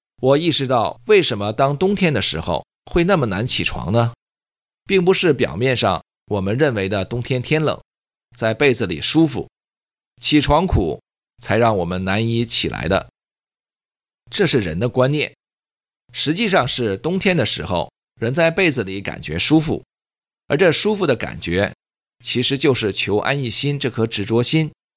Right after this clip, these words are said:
反映到我们大脑中的。只有当隆冬时，被子里和被子外的舒服和苦的巨大反差，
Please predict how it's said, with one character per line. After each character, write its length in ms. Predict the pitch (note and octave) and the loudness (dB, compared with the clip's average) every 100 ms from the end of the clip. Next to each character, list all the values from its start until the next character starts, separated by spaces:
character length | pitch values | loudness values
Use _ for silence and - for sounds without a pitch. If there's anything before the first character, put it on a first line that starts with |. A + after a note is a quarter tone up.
| _ _ _ - | _ _ _ -8
反 240 | - G2 | -4 -2
映 140 | A#2 D#3+ | -2 2
到 160 | F3 | 2
我 160 | A#2 F2+ | 2 -2
们 160 | D#2+ G#2+ | -8 -4
大 160 | C#3+ | -4
脑 200 | F#2+ - | -4 -10
中 200 | - G2+ | -8 -4
的。 160 | G2+ - _ _ _ _ _ _ _ _ - | -4 -4 _ _ _ _ _ _ _ _ -4
只 140 | F3+ | 2
有 180 | G3 B2+ | 4 2
当 260 | D3+ D3 | 0 0
隆 160 | C#3 C3 | 2 2
冬 160 | E3+ F#3 | 2 2
时， 400 | - F2+ F2 - _ _ _ _ _ _ _ - | 0 0 -4 -6 _ _ _ _ _ _ _ 2
被 200 | A3 F3+ | 4 4
子 120 | D#3 | 2
里 320 | A#2 G2+ G2 - | 2 0 -2 -8
和 160 | - A#2+ | -6 -2
被 220 | B2+ C#3 | 4 2
子 100 | A#2 | 2
外 260 | A#2+ C#3+ A2 | 0 2 2
的 280 | F2+ D#2+ - | -2 -4 -6
舒 320 | - D#3+ E3 | 0 4 4
服 220 | C#3 A2 | 4 0
和 180 | - C3 | 2 0
苦 260 | C3 F2+ D#2+ | 0 -4 -4
的 140 | F#2+ | -6
巨 180 | - D#3 | -2 0
大 180 | B2 F#2 | 0 -2
反 220 | - - | -8 -10
差， 280 | - B2+ | -4 -2